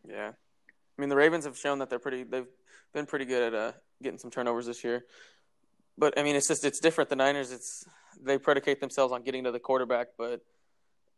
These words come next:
this, I mean, we've seen the Niners have struggled with a, a mobile quarterback so far. Kyler Murray has kinda made him his son a couple times. His, they just weren't able to pull it out 'cause the Niners are just a, a better team, but they, they've struggled with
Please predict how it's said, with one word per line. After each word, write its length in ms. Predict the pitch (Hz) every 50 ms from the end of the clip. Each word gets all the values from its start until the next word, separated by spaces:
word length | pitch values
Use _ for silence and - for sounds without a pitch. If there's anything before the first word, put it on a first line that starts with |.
| _ _ -
this, 220 | - 131 135 135 135
I 100 | 120 131
mean, 240 | 131 131 127 117 -
we've 240 | - 127 135 135 131
seen 280 | - - - 147 143 135
the 80 | 131
Niners 260 | 127 127 131 127 123 -
have 120 | 123 -
struggled 440 | - - 127 127 120 120 117 117 117
with 160 | 117 120 -
a, 100 | - - - _ _ _ _ -
a 160 | 110 127 123
mobile 300 | 120 127 123 117 123 120
quarterback 360 | - 123 123 120 120 117 120
so 140 | - - 117
far. 300 | 117 - 120 113 110 107
Kyler 340 | - - - 135 131 131 127
Murray 280 | 127 123 127 127 123 117
has 100 | 113 -
kinda 220 | - - 123 123
made 140 | 123 123 117
him 100 | 120 120
his 100 | 113 - - -
son 220 | - 120 120 110
a 40 | 113
couple 220 | - 113 110 -
times. 380 | - - 110 113 117 117 - - _ _ _ _ _ _ _ _ _ _ _ _ _ _ _ _ _ _ _ _ _ _ _ _ _ _ _ _ - -
His, 240 | 143 135 131 120 -
they 220 | - 123 120 120
just 240 | 110 120 117 - -
weren't 220 | 120 123 110 90
able 120 | 123 113 113
to 40 | 117
pull 220 | - - 120 120
it 80 | 120 117
out 280 | 113 110 110 - -
'cause 120 | - 127 120
the 40 |
Niners 340 | 117 117 113 120 123 120 - -
are 40 |
just 220 | - 120 117 - 120
a, 40 | 120 - -
a 60 | 113
better 240 | 113 120 117 113 113
team, 360 | - - 120 117 117 117 120 -
but 320 | - 110 110 - - - _ _ _ _ -
they, 300 | - 127 123 123 123 120 -
they've 200 | - 131 135 127
struggled 500 | 131 - - - 147 143 131 135 131 123
with 200 | 110 113 117 117